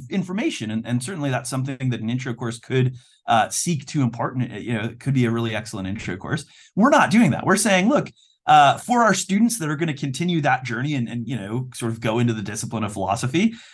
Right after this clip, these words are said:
uh, excellent. We've got a great curriculum here at Notre Dame, and, and, you know, you can sort of walk that path." For ninety-nine percent of our students who are not doing that,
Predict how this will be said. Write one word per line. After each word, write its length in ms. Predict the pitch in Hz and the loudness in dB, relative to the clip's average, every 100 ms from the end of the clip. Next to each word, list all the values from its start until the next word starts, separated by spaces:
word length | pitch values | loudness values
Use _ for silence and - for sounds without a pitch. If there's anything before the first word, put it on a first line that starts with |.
| - | 2
uh, 240 | 123 123 123 | 6 6 6
excellent. 380 | - - - - | 0 0 -6 -6
We've 120 | 120 | -2
got 140 | 120 117 | 0 0
a 20 | |
great 260 | 123 120 | 0 0
curriculum 480 | 123 120 117 123 110 | 0 -2 -2 -2 -2
here 120 | 117 | -2
at 100 | 104 | -4
Notre 220 | 104 104 95 | -6 -6 -4
Dame, 220 | 98 127 | 2 2
and, 140 | 104 | 2
and, 200 | 92 95 | -4 -6
you 80 | 104 | -4
know, 80 | 98 | -4
you 120 | 107 | -4
can 220 | 120 98 | -4 -6
sort 200 | - 107 | -6 -8
of 100 | 98 | -2
walk 240 | 107 107 - | 0 2 4
that 220 | 104 - | 2 2
path." 280 | 98 127 - _ _ _ _ _ - | 0 0 -4 _ _ _ _ _ 2
For 120 | 185 | 2
ninety-nine 800 | 156 165 247 226 180 156 170 190 | 2 0 0 0 0 -2 -2 0
percent 320 | 170 135 170 | 0 0 0
of 80 | 151 | 2
our 120 | 135 | 0
students 460 | 131 - 208 165 - | 0 -4 -4 -4 -4
who 100 | 123 | -4
are 60 | |
not 300 | 117 143 302 - | 0 0 -2 -6
doing 260 | 135 85 - | -10 -12 -10
that, 300 | 85 156 | -6 -6